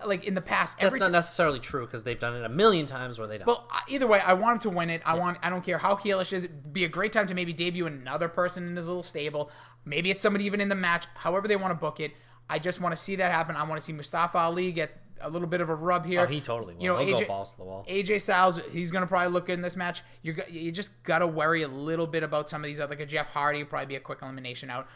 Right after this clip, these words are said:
Speaker 1: Randy Orton, I think him and, if there's rumors of him and A J, maybe those two are facing each other. So really, let's say Daniel Bryan wins. We still have one pay-per-view, but where is Daniel Bryan? Not on the card,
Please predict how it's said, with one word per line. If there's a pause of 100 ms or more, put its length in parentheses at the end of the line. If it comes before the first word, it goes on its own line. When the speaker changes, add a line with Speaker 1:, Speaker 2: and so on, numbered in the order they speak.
(180)
Speaker 1:
Randy
Orton,
I
think
him
and,
if
there's
rumors
of
him
and
A
J, (500)
maybe
those
two
are
facing
each
other.
So
really,
let's
say (160)
Daniel
Bryan
wins. (240)
We
still
have
one
pay-per-view, (380)
but
where (520)
is
Daniel
Bryan? (200)
Not (100)
on
the
card,